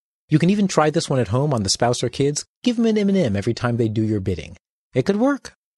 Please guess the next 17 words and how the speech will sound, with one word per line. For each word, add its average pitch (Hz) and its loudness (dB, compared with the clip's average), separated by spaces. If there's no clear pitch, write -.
All 165 4
these 196 0
rules 139 0
amount 110 -2
to - -6
one 101 -2
thing. 82 -10
Plan 156 -2
your 147 2
event 131 -4
so - -4
your 104 -2
audience 131 0
has 98 -2
a 101 -4
great 98 -4
time. 95 -8